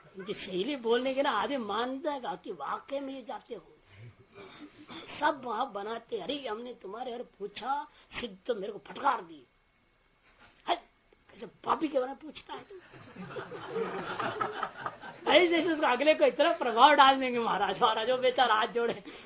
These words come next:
हाथ जोड़े पड़ा रहेगा। "है, चला।" मैंने कहा, "महाराज, फिर हम भक्त हैं,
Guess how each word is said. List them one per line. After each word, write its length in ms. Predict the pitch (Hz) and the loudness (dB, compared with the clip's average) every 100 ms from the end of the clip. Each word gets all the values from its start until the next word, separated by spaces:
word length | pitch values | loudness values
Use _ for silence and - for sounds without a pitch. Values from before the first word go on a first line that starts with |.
| - 302 | -8 0
हाथ 200 | 247 247 | 2 2
जोड़े 260 | 254 240 | 0 -2
पड़ा 300 | 233 240 226 | 0 4 4
रहेगा। 400 | 220 220 208 185 - - - - | 4 0 -2 -8 -14 -20 -18 -2
"है, 160 | 330 - - - - | -2 -2 -10 -14 -4
चला।" 260 | 320 302 - - - _ 330 - 294 - - 302 - - _ - 180 | 0 0 -2 -10 -16 _ -20 -20 -20 -20 -20 -20 -20 -20 _ -20 -8
मैंने 160 | 202 | -6
कहा, 160 | 214 196 | -4 -4
"महाराज, 380 | 185 180 185 185 | -4 -2 -4 -6
फिर 180 | 202 180 | -6 -8
हम 200 | 180 165 | -8 -12
भक्त 380 | 147 190 - | -10 -12 -12
हैं, 320 | 143 180 170 | -16 -14 -14